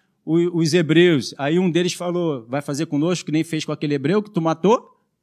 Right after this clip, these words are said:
E aí? Depois disso, Moisés foi passar quarenta anos no deserto. Tem uma linha, uma pregação que eu ouvi dizer que ele tava frustrado, que ele tava, é, é, carente,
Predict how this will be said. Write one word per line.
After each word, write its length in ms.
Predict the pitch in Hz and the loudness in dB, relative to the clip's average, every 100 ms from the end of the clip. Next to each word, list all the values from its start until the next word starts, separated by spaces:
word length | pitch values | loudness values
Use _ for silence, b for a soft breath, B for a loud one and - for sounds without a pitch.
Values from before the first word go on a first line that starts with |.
| _ _ _ _ _ _ _ _ _ _ _ _ _ _ | _ _ _ _ _ _ _ _ _ _ _ _ _ _
E 140 | 123 120 | -10 -6
aí? 260 | 131 95 - _ _ _ _ _ | -6 -8 -16 _ _ _ _ _
Depois 320 | 110 - 131 | -10 -4 -2
disso, 260 | 117 151 135 | 0 -4 -2
Moisés 300 | 139 131 139 | -4 -4 -6
foi 100 | 143 | -6
passar 380 | 127 127 - 135 | -6 -6 -6 -6
quarenta 560 | 135 127 151 170 160 | -4 -2 -2 -4 -6
anos 340 | 147 139 147 127 | -6 -4 -2 -2
no 120 | 127 | -4
deserto. 520 | 123 101 110 104 _ _ _ _ _ _ _ _ | -8 -8 -12 -16 _ _ _ _ _ _ _ _
Tem 100 | 120 | -4
uma 200 | 135 135 | 0 0
linha, 180 | 131 165 | 0 0
uma 100 | 156 | 0
pregação 440 | 151 143 135 151 | 0 -2 -2 -4
que 80 | 147 | -4
eu 40 | 147 | -4
ouvi 180 | 123 147 | -2 -4
dizer 300 | 127 143 147 | -4 -6 -6
que 100 | 156 | -8
ele 80 | |
tava 240 | 143 151 156 | -6 -8 -8
frustrado, 680 | 151 156 - 131 139 147 - | -8 -8 -8 -8 -8 -8 -10
que 60 | |
ele 80 | 127 | -12
tava, 420 | - 143 147 160 b b b _ | -8 -6 -4 -6 b b b _
é, 280 | 139 - 131 | -20 -12 -12
é, 40 | |
carente, 760 | - 156 139 143 170 160 - | -4 -2 0 0 -2 -6 -12